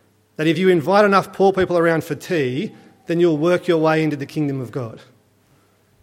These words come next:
He's not saying to this guy, "If you're generous enough,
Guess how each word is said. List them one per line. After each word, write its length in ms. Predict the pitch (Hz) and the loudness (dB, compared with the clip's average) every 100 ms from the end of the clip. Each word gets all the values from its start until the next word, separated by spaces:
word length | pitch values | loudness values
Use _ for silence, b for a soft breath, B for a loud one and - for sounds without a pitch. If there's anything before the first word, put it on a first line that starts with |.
| _ | _
He's 180 | 185 143 | -6 -2
not 340 | 175 208 233 | 4 4 4
saying 360 | - 214 208 202 | 2 4 4 4
to 60 | 180 | 2
this 220 | 180 - | 0 0
guy, 300 | 185 151 147 | 0 2 2
"If 140 | 170 | 2
you're 120 | 185 | 2
generous 520 | 151 127 202 208 180 185 | 0 2 4 6 4 0
enough, 400 | 156 135 151 | -2 -4 -8